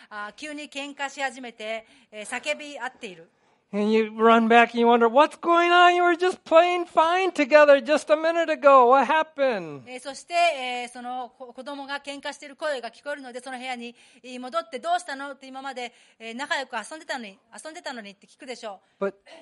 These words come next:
Speaker 2: children instinctively know that the authority has left the room.
Speaker 1: でも、その部屋から、一緒に、えー、二人で遊んでる部屋から、大人が、あ、立ち去ったら、あ、自分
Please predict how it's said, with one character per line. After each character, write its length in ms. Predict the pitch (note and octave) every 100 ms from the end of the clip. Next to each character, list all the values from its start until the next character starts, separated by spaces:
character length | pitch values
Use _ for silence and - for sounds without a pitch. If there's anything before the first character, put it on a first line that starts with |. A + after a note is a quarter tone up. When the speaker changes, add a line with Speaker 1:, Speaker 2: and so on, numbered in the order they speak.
| _
Speaker 2:
children 440 | - B3 B3+ B3+ A#3
instinctively 1000 | - - - - B3 B3 B3+ G#3 A3 A#3
know 560 | G#3+ A3+ F#3 E3 E3 E3
that 180 | F3 -
the 100 | F3+
authority 720 | F3 - A3+ G#3+ F#3 F#3+ F#3
has 240 | F3+ F#3
left 380 | E3+ F3 F3+ _
the 60 | G#3+
room. 520 | A3 B3+ B3+ E3+ B2+ G#2+ - -
Speaker 1:
で 100 | C4
も、 240 | B3 C4 C#4+
そ 120 | C#4
の 140 | C#4 D4 A3+
部 60 |
屋 160 | C4 D4
か 120 | C4
ら、 80 | A3
一 100 | G#3
緒 80 | D4+
に、 80 | C#4 A3
え 240 | G#3+ G#3+ G#3
ー、 20 |
二 180 | - D4+
人 100 | C4
で 60 | A3+ C#4
遊 80 |
ん 60 | C4+
で 80 | C4
る 80 | C4
部 80 |
屋 160 | B3 C4+
か 140 | B3+
ら、 240 | A#3 B3 G#3+ _ _ _
大 140 | - A#3+
人 160 | C#4+
が、 160 | C#4+ C#4+ C#4 D4 D4+ C#4 _ _
あ、 120 | A3+
立 260 | A3+ B3 B3
ち 60 |
去 100 | E4
っ 80 | D#4+ -
た 80 | D4+
ら、 320 | C#4 C4 - _ -
あ、 100 | A#3+
自 200 | A3+
分 100 | B3